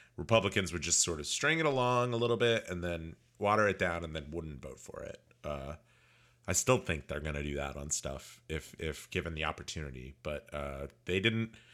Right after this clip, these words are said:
they weren't given the opportunity, at least for these preliminary bills. And I definitely thought that Biden,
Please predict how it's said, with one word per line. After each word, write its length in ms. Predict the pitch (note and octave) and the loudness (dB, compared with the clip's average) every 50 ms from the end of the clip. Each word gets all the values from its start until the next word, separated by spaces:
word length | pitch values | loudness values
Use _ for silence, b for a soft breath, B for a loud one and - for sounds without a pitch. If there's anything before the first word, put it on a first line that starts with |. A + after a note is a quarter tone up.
| B B B | B B B
they 100 | - G#2+ | 2 2
weren't 260 | G#2+ C#3 F#3+ F#3 - | 4 4 4 4 4
given 220 | - F#2+ E2 D#2+ | 4 2 2 2
the 100 | D#2 E2 | 0 0
opportunity, 600 | D#2 D2+ - - C#2+ - - D#2 C#2+ C#2 C#2+ D2+ | 0 -2 -2 -4 -8 -8 -6 -6 -6 -6 -6 -6
at 100 | D2 - | -6 -4
least 200 | - E2+ D#2+ - | -4 -4 -4 -4
for 80 | - - | -6 -6
these 160 | D2 D#2+ D2+ - | -6 -6 -6 -6
preliminary 560 | - - E2+ E2 D#2+ D2+ D2+ D2+ C#2+ C#2 C#2 | -6 -6 -6 -4 -4 -6 -6 -8 -8 -8 -8
bills. 380 | C2+ C#2 C2+ C#2+ C#2 C#2 - | -10 -10 -10 -8 -8 -8 -8
And 120 | D#2 D2 D2 | -8 -6 -6
I 80 | D#2 D2+ - _ _ _ - | -8 -10 -10 _ _ _ 0
definitely 440 | - F#2 F#2 - F2+ F2 D#2 F#2 F2 | 0 0 2 0 -2 -6 -6 -6 -6
thought 300 | - - E2+ E2 D#2 - | -2 -2 0 0 0 0
that 240 | D#2 D2 C#2+ - _ _ _ _ - - - | -2 -4 -4 -6 _ _ _ _ -20 -8 -2
Biden, 440 | F#2+ F2 D#2+ D#2+ D#2+ D#2+ D2+ D2 | 0 0 0 0 0 -2 -4 -6